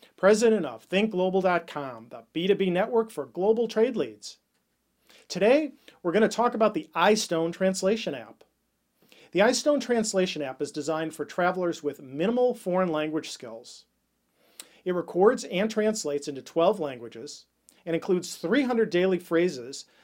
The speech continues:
that are useful for all aspects of travel.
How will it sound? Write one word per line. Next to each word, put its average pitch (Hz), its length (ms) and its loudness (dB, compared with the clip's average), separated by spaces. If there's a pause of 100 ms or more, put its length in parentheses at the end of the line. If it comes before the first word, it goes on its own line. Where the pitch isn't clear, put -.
that 180 120 0
are 170 40 4
useful 175 540 -2 (140)
for 185 220 -10
all 233 340 4
aspects 170 440 -2
of 147 80 -10
travel. 185 480 -4